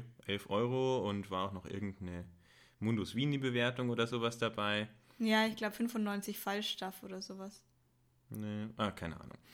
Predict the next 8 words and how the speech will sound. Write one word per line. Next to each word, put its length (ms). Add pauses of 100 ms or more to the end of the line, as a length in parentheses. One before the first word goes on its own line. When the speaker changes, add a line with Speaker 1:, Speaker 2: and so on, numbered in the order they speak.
(720)
Speaker 1:
Äh, 240
und 160
dann 140
hat, 160
ist 140
uns 120
dieser, 280 (200)
äh, 320